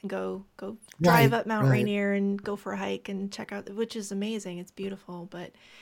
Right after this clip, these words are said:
Speaker 1: it,
Speaker 2: Oh, yeah.
Speaker 1: it is a wonderful part of the world. It's one of the reasons why I've stayed, and it's so green here.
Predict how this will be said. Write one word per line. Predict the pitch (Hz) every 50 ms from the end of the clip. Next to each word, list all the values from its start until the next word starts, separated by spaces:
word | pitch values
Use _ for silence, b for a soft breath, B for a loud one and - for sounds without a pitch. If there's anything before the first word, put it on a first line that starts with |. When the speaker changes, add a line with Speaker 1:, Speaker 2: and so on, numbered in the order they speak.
| B B B B B -
Speaker 1:
it, | 175 247 127
Speaker 2:
Oh, | 120 113 - - - -
yeah. | - 143 117 117 -
Speaker 1:
it | 262 254
is | 302 302 285
a | 277
wonderful | 247 240 233 226 226 226 220 - 214 196
part | 196 - - 196 185 185 185 - _ _ _ _ _
of | 208 208 202 190 202
the | - 190
world. | 185 196 196 196 202 202 196
It's | - -
one | - 214 214
of | 202
the | 202 202
reasons | 196 202 202 196 - 196 196 190 190 196 - - - - _ _
why | - 202 175 -
I've | 160 180 185 196 196
stayed, | - - - - 175 190 190 - -
and | 233 247
it's | 262 262 254 -
so | - - - 403 392
green | 294 - 220 214 214 214 220 226 233
here. | 247 247 262 254 254 277 311